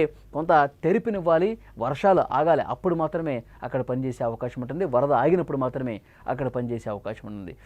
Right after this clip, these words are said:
So అంతవరకు కూడా రైళ్లు ఆ మార్గంలో పూర్తిగా నిలిపివేశారు. ఇక వరదలు తగ్గిన తర్వాత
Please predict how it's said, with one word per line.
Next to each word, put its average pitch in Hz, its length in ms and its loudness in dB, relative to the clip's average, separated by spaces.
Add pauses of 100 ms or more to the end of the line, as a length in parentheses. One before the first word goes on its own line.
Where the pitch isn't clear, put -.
(140)
So 135 40 -4 (140)
అంతవరకు 202 480 2
కూడా 180 320 6 (360)
రైళ్లు 214 260 6 (100)
ఆ 147 60 2
మార్గంలో 147 440 -2
పూర్తిగా 156 460 -4 (120)
నిలిపివేశారు. 113 600 -10 (560)
ఇక 226 360 10 (320)
వరదలు 262 320 10
తగ్గిన 254 320 4
తర్వాత 214 500 6